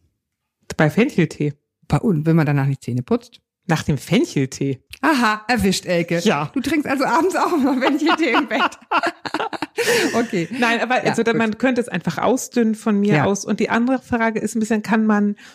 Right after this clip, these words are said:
Speaker 1: das Fläschchen an einen anderen Zeitpunkt legen, sodass das, was zwischen Vater und Sohn da passiert und schön und kuschelig und süß ist, ne,
Speaker 2: Mhm.
Speaker 1: stattfindet? Und
Speaker 2: Ohne Fläschchen.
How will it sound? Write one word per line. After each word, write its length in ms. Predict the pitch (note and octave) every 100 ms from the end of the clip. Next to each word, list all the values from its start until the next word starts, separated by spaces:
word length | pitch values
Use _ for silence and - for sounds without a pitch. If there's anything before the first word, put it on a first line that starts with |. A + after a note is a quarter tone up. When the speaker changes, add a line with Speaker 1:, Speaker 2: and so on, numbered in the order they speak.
| _
Speaker 1:
das 160 | A3 -
Fläschchen 440 | A#3 A#3+ - G#3
an 140 | -
einen 120 | G#3 G3
anderen 320 | G#3+ G#3 G3+
Zeitpunkt 800 | - C4 G#4 - - F#3 E3 -
legen, 400 | E3+ E3+ E3+ G#3
sodass 320 | A3+ A3 G3+
das, 220 | - G#3+
was 160 | G#3+ -
zwischen 240 | G3+ F#3+
Vater 420 | G3 G#3 G3+ G3+ -
und 160 | F#3+
Sohn 240 | F#3 F#3+ F3+
da 100 | F3
passiert 680 | - F3 - A3 B3 C#4+
und 160 | - F#3
schön 320 | - A#3 A3
und 100 | -
kuschelig 460 | - A#3+ - F#3+ -
und 120 | F3
süß 260 | G3+ A#3 -
ist, 260 | A3+ G#3+
ne, 200 | G#3 B3+ E4+ -
Speaker 2:
Mhm. 400 | G#3 G3+ A#3 A#3
Speaker 1:
stattfindet? 1120 | G3+ - A3 C4 - - B3 A#3 B3 - - - _ - - -
Und 180 | A3
Speaker 2:
Ohne 160 | G3+ G3
Fläschchen. 500 | F#3+ F3+ - D#3 D#3